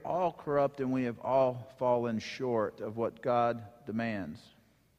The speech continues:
Today, y'all begin a lesson in Sunday school over the Ten Commandments. Raise your hand if you were super excited to go through this and spread it out over the whole time. Hey,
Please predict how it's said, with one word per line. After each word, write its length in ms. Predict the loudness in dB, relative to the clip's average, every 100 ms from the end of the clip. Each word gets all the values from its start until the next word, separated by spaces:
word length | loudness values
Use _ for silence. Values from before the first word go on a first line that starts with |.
| _ _ _ _ _ _ _ _ _ _ _ _ _ _ _ _ _ _ _ _ _ _ _ _ _ _
Today, 320 | -6 2 4 6
y'all 240 | 6 6
begin 500 | 2 -2 0 0 -2 -4
a 140 | -2 2
lesson 400 | 2 2 -2 -6
in 80 | -4
Sunday 320 | -4 -4 -6
school 280 | -6 -2 0
over 220 | -2 -2
the 140 | -4
Ten 320 | -4 -4 -4
Commandments. 840 | -4 -2 0 0 -2 -4 -10 -20 -20 -20 _ _ _ _ _ _ 2
Raise 260 | 6 8 6
your 80 | 2
hand 240 | 2 2
if 100 | 2
you 60 | 0
were 80 |
super 380 | -2 -2 0 0
excited 460 | -2 0 0 2 -2
to 60 |
go 180 | 0 -2
through 180 | -2 -2
this 180 | -2 -4
and 100 | -10
spread 460 | -10 -10 0 2
it 100 | 4
out 220 | 4 6 4
over 180 | 2
the 60 | -2
whole 160 | -4 -4
time. 300 | -4 -4 -8 -20 _ _ -20 _ _ _ -20 -20 -20 _ _ 2
Hey, 280 | 4 4